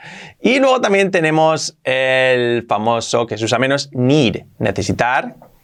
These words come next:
que puede ser de necesitar, pero también una obligación. "Hey, you need to go to the doctor.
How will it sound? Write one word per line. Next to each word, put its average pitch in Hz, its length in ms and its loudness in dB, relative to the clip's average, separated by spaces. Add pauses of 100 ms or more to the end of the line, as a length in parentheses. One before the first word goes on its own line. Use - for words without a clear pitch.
que - 120 -12
puede 87 200 -2
ser 90 180 0
de 98 80 0
necesitar, 151 540 0
pero 165 120 -2
también 214 360 0
una 202 200 4
obligación. 123 640 0
"Hey, 143 280 -4 (260)
you 117 180 2
need 151 320 4
to - 0 -
go 127 180 0
to 127 100 -2
the 104 100 -4
doctor. 113 560 -2